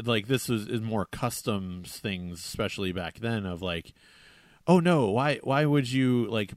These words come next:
your bl-, the blackening of the teeth and the, the, the shaving of the eyebrows to paint on the eyebrows, those," and, yeah,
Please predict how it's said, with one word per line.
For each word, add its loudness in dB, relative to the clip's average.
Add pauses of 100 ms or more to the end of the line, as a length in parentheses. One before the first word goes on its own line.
(140)
your -2
bl-, -6
the -2
blackening 0
of -2
the -4
teeth 0
and -6
the, -2 (520)
the, 2 (300)
the -2
shaving 0
of -4
the -2
eyebrows 0
to -10
paint -2
on 0
the 0
eyebrows, -2 (520)
those," -2
and, -6 (840)
yeah, -2